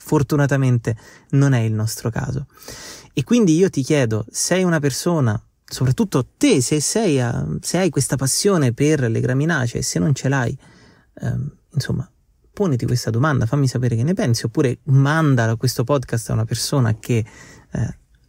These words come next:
ha questi dubbi, ha questa, ha questa passione. Per te la pioggia è un momento di crisi, al di là della gioia perché magari ha piovuto, appunto, che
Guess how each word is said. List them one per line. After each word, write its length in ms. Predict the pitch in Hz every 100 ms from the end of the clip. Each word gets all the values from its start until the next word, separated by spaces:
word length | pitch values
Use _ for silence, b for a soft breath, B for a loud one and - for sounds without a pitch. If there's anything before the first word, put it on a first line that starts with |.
| _
ha 160 | 139 127
questi 580 | - 135 - - 123 113 B B B
dubbi, 480 | 139 196 151 127 214
ha 140 | 151
questa, 340 | 127 147 - 143
ha 80 | 139
questa 260 | 165 -
passione. 500 | 143 165 - 135 135 135 B B B B
Per 280 | 226 220 202
te 400 | - 151 120 - _
la 180 | - 147
pioggia 580 | 147 180 156 123 123 113
è 60 | 117
un 220 | 123 127
momento 760 | 131 139 143 139 135 - 127 120 _ _ _ _ _ _
di 220 | - 120 131
crisi, 460 | 190 240 190 131 131
al 160 | 143 135
di 140 | 143
là 240 | 156 170
della 420 | 143 139 160 135 120
gioia 400 | 127 143 131 113
perché 420 | 117 120 - 135
magari 340 | 123 113 127
ha 40 | 110
piovuto, 380 | - 127 196 113
appunto, 360 | - 123 113
che 120 | 107